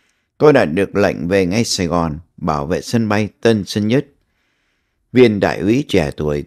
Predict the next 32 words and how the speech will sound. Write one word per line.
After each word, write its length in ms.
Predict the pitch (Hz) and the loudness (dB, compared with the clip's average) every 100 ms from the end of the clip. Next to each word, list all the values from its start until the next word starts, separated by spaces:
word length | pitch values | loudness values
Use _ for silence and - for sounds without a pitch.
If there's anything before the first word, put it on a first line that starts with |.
| - | -2
tin 340 | 120 127 120 | 0 2 0
cậy 280 | - 98 67 | -2 -2 -4
của 160 | - 78 | -6 -4
tôi 220 | 104 110 | 0 0
đã 80 | 85 | -2
hy 260 | 120 135 | 0 0
sinh 440 | 117 - 127 120 110 | 0 0 0 0 -2
trong 220 | - 113 | -2 -2
trận 320 | 110 98 67 73 | 0 -4 -4 -4
này. 280 | 80 76 - _ _ _ _ _ _ _ _ _ _ _ _ _ _ _ _ _ - | -6 -8 -12 _ _ _ _ _ _ _ _ _ _ _ _ _ _ _ _ _ -2
Người 180 | 107 92 | 2 2
khách 240 | 120 147 _ | 0 -4 _
ngưng 360 | 110 123 127 113 | 0 2 4 2
lại, 280 | 98 69 - _ _ _ _ _ _ | -2 -4 -8 _ _ _ _ _ _
chừng 260 | 117 101 90 | 4 4 2
như 160 | 110 | -2
xúc 360 | 107 - 156 - | -2 -2 -2 -2
động, 240 | 92 62 - _ _ _ _ _ _ | -4 -4 -10 _ _ _ _ _ _
hớp 240 | - 160 165 | -2 -2 0
miếng 240 | 160 143 | -2 -2
trà 320 | - 98 87 87 | -2 0 0 -2
rồi 220 | 90 87 | -2 -2
nói 140 | 85 | -2
tiếp. 240 | 117 143 151 - _ _ _ _ _ _ _ _ _ _ _ _ _ | -2 0 0 -4 _ _ _ _ _ _ _ _ _ _ _ _ _
Năm 240 | 117 117 | 0 2
một 120 | 101 80 | 0 -2
nghìn 320 | 92 85 71 | -2 -2 -4
chín 200 | - 131 | -4 -2
trăm 260 | 120 107 95 | 0 -2 -4
sáu 280 | - - 113 | -8 -4 -2
mươi 160 | 127 | -2
tám, 360 | 92 90 95 135 | -2 -4 -4 -8